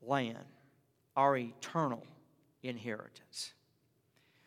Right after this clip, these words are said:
Finally, we see in this passage the challenge of spiritual leadership. Notice verse eighteen, excuse me, verse seventeen.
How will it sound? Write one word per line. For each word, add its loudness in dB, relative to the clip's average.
Finally, 10
we 4
see 2
in 2
this 0
passage -2
the -16
challenge 2
of -8
spiritual 0
leadership. -6
Notice 2
verse -6
eighteen, -2
excuse -2
me, -2
verse -6
seventeen. -8